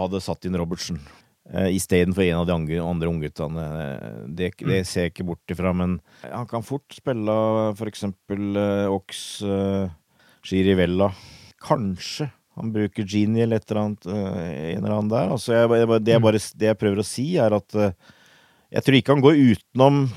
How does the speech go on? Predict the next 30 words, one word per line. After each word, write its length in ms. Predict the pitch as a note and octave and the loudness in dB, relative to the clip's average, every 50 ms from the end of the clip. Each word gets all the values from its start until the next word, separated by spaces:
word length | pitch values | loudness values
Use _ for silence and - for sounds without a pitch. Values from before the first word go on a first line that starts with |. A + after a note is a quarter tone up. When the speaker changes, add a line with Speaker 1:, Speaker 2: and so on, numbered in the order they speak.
| - - | -4 0
Speaker 1:
eh, 260 | A2+ A#2+ A#2+ A#2+ A#2 | 2 4 4 4 4
de, 440 | A2 G2+ A2 A2 A2 A2 A2+ A2+ A2+ | 2 2 0 0 2 4 4 6 6
eh, 180 | A2+ A2 A2 | 6 6 4
seniorspillerne 840 | G#2 - G#2 G2 G2 G#2 G#2 - - A2 G#2 G#2 G#2+ G#2+ G#2+ A2+ - | 2 2 2 2 2 2 0 0 0 0 2 4 4 4 2 2 -2
pluss 280 | - G#2 G#2 G#2+ - - | -2 -2 -2 -2 -2 -2
de 100 | - G2+ | -4 -4
tre-fire 600 | G2 - F#2 F#2 F#2+ G#2 G#2 - G#2 F#2 F2 F2 G2 | -4 -2 0 2 4 2 2 2 0 -2 0 2 0
ungguttene 440 | F#2+ E2+ E2+ E2+ - G2 F#2+ G#2 G2+ | 0 0 -2 -4 -2 -4 -4 -4 -4
som 100 | - G#2+ | -4 -4
har 60 | G2+ | -4
på 60 | F2+ G#2 | -4 -4
en 60 | G2 F2+ | -4 -4
måte 60 | - | -2
har 80 | G2 F#2+ F#2+ | -2 -2 -2
blinket 320 | F#2+ - - - A2 - | -2 -4 -4 -4 -4 -4
ut. 240 | - - - - - _ _ - | -4 -8 -12 -20 -20 _ _ -4
Men 80 | G#2 | 2
så 60 | B2 C3 | 6 8
har 100 | A2 G#2+ | 8 8
du 60 | A2+ | 10
Origi, 880 | A2+ A2+ A2 G#2+ G2+ G2 G2 G2 F#2+ F2+ F#2 G#2 G#2 G#2 G#2+ G#2+ G2+ F#2+ - - - | 10 8 8 8 8 6 6 4 4 2 2 4 4 4 4 2 0 -2 -8 -12 -10
eh, 280 | G#2+ F#2+ G2 G2 G2 G2 | -6 -4 -2 -2 -2 0
du 140 | G2 G#2 G2 | 0 0 0
har, 260 | F#2+ F#2+ G2 G2 G2 | 2 4 4 4 4
eh, 160 | G2 G2 G2+ | 4 4 2
Minamino, 760 | G2+ G2+ G2 G2 G2+ G2 F#2+ F#2 F#2 F#2 F#2+ G2 G#2 G#2+ G2+ F2 _ _ _ _ _ _ _ - | 2 2 2 2 2 2 2 2 2 2 2 2 2 0 0 -4 _ _ _ _ _ _ _ -10
du 120 | - G2 F#2+ | -8 -6 -4
har 360 | F2+ F2+ F#2 F#2 F#2+ F#2+ F#2+ F#2+ F#2+ F#2 | -2 -2 0 0 0 0 0 0 0 0
Harvey 320 | F2+ F2+ F2+ F2 F2 F2+ F2+ | 0 0 0 0 2 0 0
Elliott, 320 | E2+ E2 F2 F#2 F2+ - | 0 0 -2 -2 -4 -4